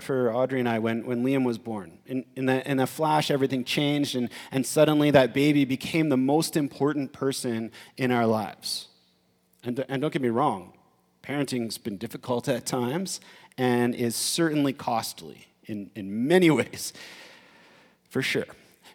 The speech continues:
But we don't regret it for a second. Same thing goes with our, our second child, Elliot. And, and the reason we don't regret it for a second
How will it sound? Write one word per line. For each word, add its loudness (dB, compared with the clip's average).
But 4
we 2
don't 4
regret 0
it -6
for -8
a -8
second. -8
Same -8
thing -4
goes -2
with -4
our, 0
our -12
second -8
child, -6
Elliot. -8
And, -6
and -4
the 2
reason 2
we 4
don't 2
regret 2
it 0
for -2
a -2
second -4